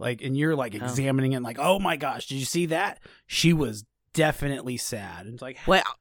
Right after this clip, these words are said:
Speaker 2: I also watched a video with a body language expert that explained all their <laughs> body language, so
Speaker 1: Oh, well, yeah, I
Speaker 2: that probably didn't help.
Speaker 1: I didn't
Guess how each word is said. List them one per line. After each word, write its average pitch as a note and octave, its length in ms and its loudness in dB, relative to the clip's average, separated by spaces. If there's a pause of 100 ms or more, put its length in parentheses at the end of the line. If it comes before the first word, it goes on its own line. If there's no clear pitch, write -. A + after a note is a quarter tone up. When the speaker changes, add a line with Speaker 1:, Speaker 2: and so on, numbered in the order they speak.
(280)
Speaker 2:
I F3 140 8
also G#3 280 10
watched E3 320 4
a D3 60 -4
video D3+ 280 2
with C3+ 140 0
a B2+ 60 -6
body B2+ 280 2
language A#2+ 360 -2
expert A2+ 540 -6 (240)
that B2 140 -2
explained A#2+ 560 -2
all A2+ 140 -2
their A2+ 160 -6
<laughs> D3+ 220 8
body C3+ 100 0
language, C3 500 -2
so A#2+ 480 0
Speaker 1:
Oh, A2 60 -8
well, A#2+ 80 -8
yeah, A#2 200 -6
I B2 120 -8
Speaker 2:
that D3 160 6
probably B2 260 -4
didn't A#2 200 -6
help. G#2 240 -8 (440)
Speaker 1:
I G#3 180 6
didn't B3+ 480 0